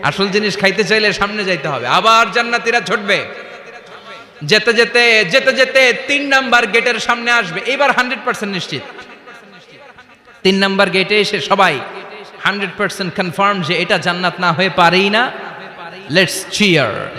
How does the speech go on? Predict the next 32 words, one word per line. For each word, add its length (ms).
চলো 180
এবার 220
চিয়ার 320
করি। 240
কি 80
করি? 340
আনন্দ 340
উৎসব 300
করি। 280
ফেরেশতারা 380
বলবে, 280
"না, 520
ভুল 180
করছেন, 360
এটাও 320
না, 300
জান্নাত 280
সামনে।" 400
সুবহানাল্লাহ 400
পড়ে। 160
তিন 180
নাম্বার 320
গেট 240
পেরিয়ে 500
সব 300
জান্নাতীদেরকে 640
নিয়ে 200
ফেরেশতারা 460
আসল 420
জান্নাতের 460
দরজায় 400
আসবে। 280